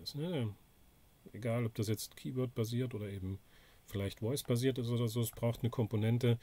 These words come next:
die versucht, die Anfrage zu analysieren, um eben festzustellen,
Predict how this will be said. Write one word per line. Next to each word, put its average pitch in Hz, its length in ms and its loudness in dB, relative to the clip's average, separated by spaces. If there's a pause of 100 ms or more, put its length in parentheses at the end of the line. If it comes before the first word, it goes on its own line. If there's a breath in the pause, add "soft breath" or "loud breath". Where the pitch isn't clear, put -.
(340 loud breath)
die 107 80 -2
versucht, 110 520 0
die 113 80 -4
Anfrage 113 500 0
zu - 180 -4
analysieren, 101 720 0 (480 loud breath)
um 120 180 -4
eben 117 240 0
festzustellen, 127 960 2